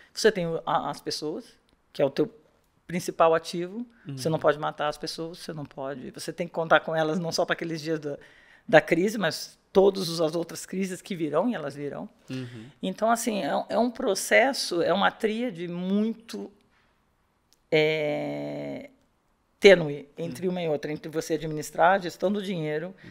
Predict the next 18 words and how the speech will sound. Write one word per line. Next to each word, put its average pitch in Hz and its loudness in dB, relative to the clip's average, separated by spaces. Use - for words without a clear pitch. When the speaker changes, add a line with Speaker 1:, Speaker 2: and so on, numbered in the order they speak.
Speaker 1:
dos 165 -6
recursos, 160 -4
seja 180 2
o - -6
recurso 151 -6
financeiro, 165 -4
seja 165 -10
o 165 -12
recurso - -16
de 143 -18
pessoas 190 -6
e 226 -8
a, 208 -4
é 214 2
o 214 -6
recurso 220 -10
de, 220 -10
de, 220 -10